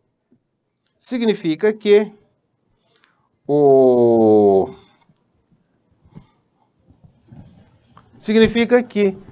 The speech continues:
eu preciso ter alimentação, trabalhar. E veja só também, nesse caso, nós temos algumas vedações, porque aqui, ó, descontos,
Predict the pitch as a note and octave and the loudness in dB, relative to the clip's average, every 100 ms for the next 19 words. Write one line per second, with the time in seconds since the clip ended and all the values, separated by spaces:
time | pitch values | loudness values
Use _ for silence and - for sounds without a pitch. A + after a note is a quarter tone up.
0 | - _ - - - - - - _ _ | -20 _ -8 -8 -8 -12 -16 -20 _ _
1 | _ _ - _ - E3+ G#3+ G#3+ C4+ A#3+ | _ _ -20 _ -2 2 0 0 -4 -4
2 | A#3 A3 G#3 G#3+ G#3 G#3 F#3+ G#3 G3+ G3 | -2 0 0 -2 -4 -4 -6 -6 -8 -8
3 | G3 G3 D3 B2 - _ _ F3 E3+ F#3+ | -6 -4 -4 -6 -10 _ _ -8 -4 -2
4 | G3 - C3+ C3+ C3+ C#3 C#3 D3 - C3+ | -4 -4 -6 -6 -4 -2 -4 -6 -6 -6
5 | C#3 F3+ B2+ B2 C#3+ E3+ E3+ A3+ G3 G3 | -6 -2 0 0 -2 -4 -2 -2 0 -2
6 | F3 F3+ D#3 E3+ A3+ A3 G#3 - D3 D3 | -2 -6 -4 -2 2 2 0 -6 -8 -8
7 | D#3 - - _ _ F#3+ F#3 F3+ E3+ E3+ | -10 -14 -20 _ _ -8 -8 -6 -8 -10
8 | - - D3 - B2+ B2+ D#3 G#3 - F#3+ | -18 -12 -12 -8 -10 -8 -6 -6 -6 -6
9 | F#3+ G#3+ A#3+ A3+ - - | -4 -4 -6 -8 -12 -20